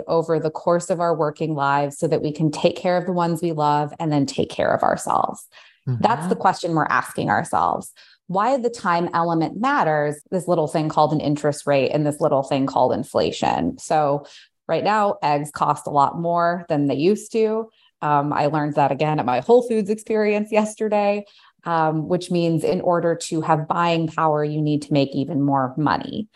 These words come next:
Speaker 1: And when you invest your money, you get an interest rate. Essentially, the bank is saying, "Thank you very much, Karen, for letting me borrow a thousand dollars from you.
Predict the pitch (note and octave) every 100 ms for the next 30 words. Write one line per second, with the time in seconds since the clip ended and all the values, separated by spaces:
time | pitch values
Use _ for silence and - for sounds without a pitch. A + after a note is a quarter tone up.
0 | - F3 D#3+ C#3+ D3 D3 D#3+ D3 D3+ G#3+
1 | B3+ - F#3+ E3 D#3 D3+ - D#3 D#3+ -
2 | G#2+ - - - E2 D2+ - F#3+ - F3+
3 | F3+ E3+ E3 E3 D#3+ D#3+ E3 D#3+ D#3 D#3
4 | D3 E3 D#3+ D#3 D3+ D#3+ A#3+ C4 - A3+
5 | G#3+ G3+ G3 D#3 D3 D3+ D3+ D3+ D#3 D3
6 | D3 D3 D3 D3 C#3+ F#3+ G3+ G3 F#3+ -
7 | G3 F#3 F3+ F#3